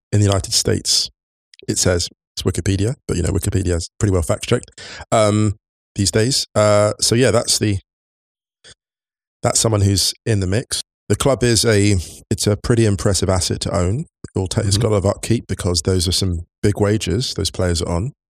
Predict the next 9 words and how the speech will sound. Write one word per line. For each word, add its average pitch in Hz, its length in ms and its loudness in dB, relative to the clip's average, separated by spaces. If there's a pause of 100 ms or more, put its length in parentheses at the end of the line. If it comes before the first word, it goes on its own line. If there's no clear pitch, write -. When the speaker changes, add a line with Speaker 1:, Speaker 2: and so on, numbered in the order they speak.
(280)
Speaker 1:
That's 113 200 0
gonna 110 120 -2
be 92 80 -2
interesting, 87 640 -6
I - 40 -6
suppose, - 580 -4 (100)
in 104 60 -6
terms 87 300 -2
of 87 200 -2